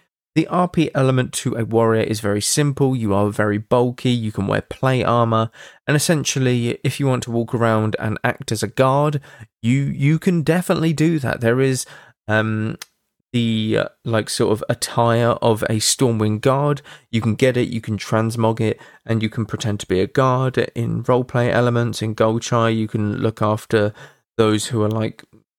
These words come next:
being attacked by Horde or something. You know, you can do a lot of things with Warrior. It is very much your brutish, like, Zug Zug class. You are very much there to protect everyone and be a stand-up sort of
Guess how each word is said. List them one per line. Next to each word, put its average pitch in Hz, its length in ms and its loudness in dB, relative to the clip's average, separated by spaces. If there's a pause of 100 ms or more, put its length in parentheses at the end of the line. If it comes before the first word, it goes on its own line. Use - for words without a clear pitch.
being 104 220 2
attacked - 580 -4
by 104 200 0
Horde 143 440 0
or 139 120 2
something. 147 560 0
You 208 60 0
know, 107 120 -2
you 131 160 -4
can 160 100 -2
do 151 140 4
a 139 40 4
lot 139 200 2
of - 160 -4 (420)
things 117 240 0
with 113 280 0
Warrior. 110 420 2
It 110 180 0
is 117 180 -4
very 113 440 -2
much 107 260 -4
your 107 120 2
brutish, 110 760 -2
like, 104 320 0
Zug 110 400 0
Zug 107 260 -2
class. 120 520 0 (380)
You 113 180 0
are 107 100 0
very 110 220 2
much 107 240 -2
there 104 200 0
to - 120 -4
protect - 540 -4
everyone 104 560 0
and 104 400 -4
be 107 320 2
a 104 140 2
stand-up 104 680 0
sort 92 220 2
of 104 120 -2